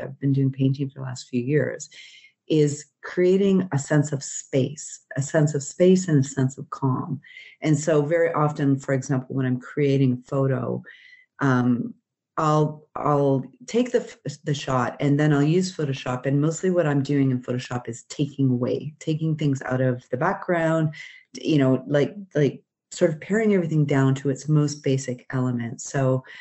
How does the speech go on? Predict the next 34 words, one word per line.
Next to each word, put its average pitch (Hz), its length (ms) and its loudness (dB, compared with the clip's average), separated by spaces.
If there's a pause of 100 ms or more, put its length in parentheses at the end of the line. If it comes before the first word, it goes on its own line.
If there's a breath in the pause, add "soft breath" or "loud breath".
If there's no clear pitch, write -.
(240 loud breath)
there's 151 220 2 (100)
almost 160 480 0 (180)
nothing, 151 540 2
I 135 60 2
would 139 140 2
say 127 120 2
nothing 127 640 0
really, 131 280 2
in 147 260 2
a 139 60 2
photo 131 520 -2
that 131 260 -2
isn't 135 360 0
specifically 135 840 -4
there 123 340 0
for 127 200 -6
a 120 100 0
very 127 460 2
specific - 640 -8
reason. 131 460 0
Because 143 400 -2 (480 loud breath)
I 151 160 2
think 190 560 0
in, 147 380 0 (260)
at - 160 -2
least 185 220 0
I 160 180 2
believe 123 480 0
that 123 300 -2 (840 soft breath)
in 170 160 2
this 160 220 -2
world, 135 720 2
uh, 127 340 2
we, 139 400 -2